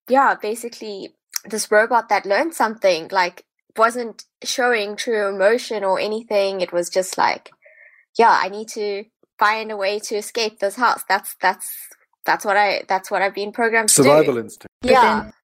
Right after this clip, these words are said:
Speaker 1: And that's
Speaker 3: it's
Speaker 1: freaky.
Speaker 3: totally scary, but I think the, uh, I mean, is emotion, like, a requirement for intelligence? Can you not be intelligent without having any emotion? So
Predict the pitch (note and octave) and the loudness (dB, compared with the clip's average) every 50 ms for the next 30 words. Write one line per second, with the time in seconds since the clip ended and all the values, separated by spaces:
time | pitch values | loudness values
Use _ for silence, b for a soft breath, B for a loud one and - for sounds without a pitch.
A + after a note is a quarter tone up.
0 | _ _ - G#3+ G#3+ A3+ - - - G#3 - - - - D#4+ F4+ - G#3 G#3 G#3+ | _ _ -10 -6 -2 -2 -2 -2 -4 -4 -4 -2 0 2 0 0 0 -2 -6 -4
1 | - - A3+ F#3+ C#3+ A#2 - - E3+ - _ - F3+ E3+ D#3+ D#3+ - - - - | -2 -2 -2 -2 -2 -6 -8 -12 -16 -20 _ -10 -8 -8 -8 -8 -10 -16 -16 -16
2 | _ _ _ _ _ _ _ - F3+ F#3 - A3 G#3 G#3 - - - G3 F#3+ F#3 | _ _ _ _ _ _ _ -8 -8 -6 -6 -6 -6 -8 -10 -10 -6 -4 -2 -2
3 | F3+ - - F3 F#3 F3+ F3 F3 E3+ E3+ E3 E3+ E3+ - _ _ _ - G3+ G3+ | -2 -2 -4 -4 -4 -2 -2 -2 -4 -4 -6 -10 -16 -20 _ _ _ -2 -2 -2
4 | E3+ - - - - - - - - - G3 G3 F#3+ F#3 F3+ F3+ F3+ F#3+ F3+ - | -2 -4 -10 -14 -16 -20 -20 -20 -12 -6 -4 -2 -2 0 0 0 0 -2 -4 -4
5 | - E3 E3 D#3+ D#3+ D#3+ - - D3+ D3+ D#3 - - - - - D#3 D#3+ D3+ D3 | -4 -4 -4 -4 -6 -6 -6 -4 -4 -4 -4 -4 -8 -12 -6 -2 -2 -2 -2 -2
6 | D#3 D#3 D#3 - - E3 D#3+ D3 D3 D3+ D3+ D3+ D3+ D3+ D#3 - - - - E3 | -6 -8 -6 -2 0 0 0 0 -2 -4 -6 -6 -6 -8 -10 -12 -14 -12 -6 -6
7 | D3+ D3 D3 D3 C#3 - - D#3 - - E3+ G3 A3 G#3+ D4 E4+ G4 - - - | -4 -4 -4 -4 -4 -4 -6 -4 -2 -2 0 0 0 -2 -2 -6 -8 -10 -14 -18
8 | _ B B B B B B B B B B - - E3+ E3 D#3+ D#3+ D#3+ D#3+ D#3+ | _ B B B B B B B B B B -2 -2 -2 0 0 -2 -4 -2 -2
9 | E3+ D#3+ D3+ D#3 - - D#3 D3 D#3 D#3 D#3 D#3+ D3+ E3 D#3+ D3 D3+ D3+ C#3+ D3 | -2 -4 -4 -4 -6 -6 -4 -4 -4 -4 -2 -2 -4 -4 -4 -4 -4 -2 -2 -2
10 | C#3+ - C#3+ D3 C#3+ D3+ C#3+ C#3+ - D3+ D#3 D3+ D3 D3 C#3+ C#3+ C#3 E3+ E3 - | -2 -4 -4 -4 -4 -4 -6 -6 -6 -6 -4 -4 -4 -4 -2 -2 -2 -2 -2 -2
11 | - G3 G#3 G3+ B B B B B B B B B - F3 D#3 D3 | -4 -4 -4 -6 B B B B B B B B B 4 4 4 4